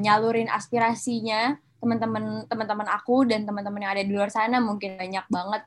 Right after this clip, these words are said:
merasa kurang punya platform pada saat itu." Karena pada saat itu emang organisasi, eh, dibilang belum terlalu banyak banget yang kayak fokus di pemuda.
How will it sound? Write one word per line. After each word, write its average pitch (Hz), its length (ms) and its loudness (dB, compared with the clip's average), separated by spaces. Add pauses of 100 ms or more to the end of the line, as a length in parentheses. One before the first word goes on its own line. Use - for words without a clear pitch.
(100)
merasa 214 400 -2
kurang 214 400 2
punya 208 320 -2 (480)
platform 240 480 8
pada 214 240 4
saat 208 240 4
itu." 226 160 -2 (120)
Karena 226 200 0
pada 233 160 6
saat 214 200 -2
itu 214 120 0
emang 233 400 6
organisasi, 214 560 0 (920)
eh, 220 120 4
dibilang 226 400 6
belum 220 240 4
terlalu 202 400 4
banyak 202 360 0
banget 202 440 4
yang 208 240 2
kayak 202 440 0
fokus 220 440 -4
di 214 440 -2 (360)
pemuda. 226 480 6